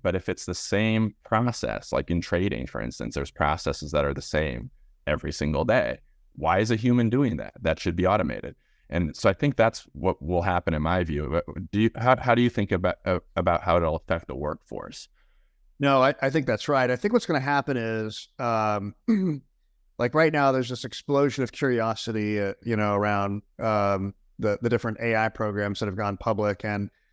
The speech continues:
Speaker 2: and actually, if you look at their, their, um, the speed with which they've gotten their first million users, it's faster than any other app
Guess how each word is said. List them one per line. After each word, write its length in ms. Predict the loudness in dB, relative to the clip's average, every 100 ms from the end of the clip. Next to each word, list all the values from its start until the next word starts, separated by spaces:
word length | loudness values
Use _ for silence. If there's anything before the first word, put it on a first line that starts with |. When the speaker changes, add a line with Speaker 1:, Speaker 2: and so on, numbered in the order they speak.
| _ -6
Speaker 2:
and 100 | -2
actually, 300 | -2 0 0
if 80 | 2
you 80 | 0
look 120 | 0
at 60 |
their, 280 | 0 0 0 -2
their, 440 | 0 0 0 -4 -8 _
um, 560 | -4 0 0 0 -4 -8 _ _ -10
the 120 | -8
speed 380 | -6 0 2 2
with 140 | 2
which 220 | 0 -2
they've 200 | 0 0
gotten 220 | 2 0 0
their 120 | -4
first 300 | -2 -2 0
million 320 | 0 0 -2
users, 400 | -2 -2 -2 -4
it's 120 | -6
faster 400 | -2 0 0 -2
than 120 | 0
any 180 | 0 2
other 180 | 2 0
app 260 | -2 -4